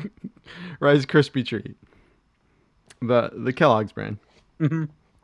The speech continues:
Speaker 1: And, but it was only a dollar. <laughs>
Speaker 2: Well,
Speaker 1: That's
Speaker 2: it's
Speaker 1: his
Speaker 2: only a
Speaker 1: logic.
Speaker 2: dollar.
Speaker 1: <laughs> And then he put a decent dent, if not finishing,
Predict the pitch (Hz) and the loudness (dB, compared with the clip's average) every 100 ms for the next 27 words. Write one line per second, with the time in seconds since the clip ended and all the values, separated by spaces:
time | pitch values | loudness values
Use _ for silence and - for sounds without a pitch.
0 | - 117 123 120 120 123 131 139 151 165 | -6 -2 0 0 -2 -4 0 4 4 4
1 | 170 156 156 151 101 95 - - - _ | 4 4 6 4 4 -2 -10 -20 -20 _
2 | _ _ _ _ - 202 123 120 156 - | _ _ _ _ -2 2 4 4 2 2
3 | 143 123 - 107 120 95 98 - - - | 2 2 0 0 0 -2 -10 -12 -10 -10
4 | - - - - 156 185 160 - 240 - | -12 -20 -20 -14 -2 4 4 4 2 0
5 | _ _ - - - - _ - 139 170 | _ _ -20 -20 -20 -20 _ -2 4 6
6 | 156 - _ _ _ - 196 165 117 175 | 4 0 _ _ _ 6 8 8 8 4
7 | 180 185 160 156 151 139 131 131 127 - | 4 2 0 6 6 6 2 2 -2 2
8 | 151 139 - 113 110 | 4 4 2 0 -2